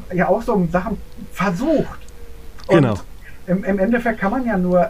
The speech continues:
Speaker 1: etwas erreichen, wenn man etwas versucht. Und das haben die Skandinavier, die haben's gemacht, sie haben damit eine Industrie aufgebaut, andere haben es gemacht.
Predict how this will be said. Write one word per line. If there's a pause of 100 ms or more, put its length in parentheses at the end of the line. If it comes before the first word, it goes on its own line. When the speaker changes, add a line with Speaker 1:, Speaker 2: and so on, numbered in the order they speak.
Speaker 1:
etwas
erreichen,
wenn
man
etwas
versucht. (720)
Und
das
haben (180)
die
Skandinavier,
die
haben's
gemacht,
sie
haben
damit
eine (120)
Industrie
aufgebaut,
andere
haben
es
gemacht.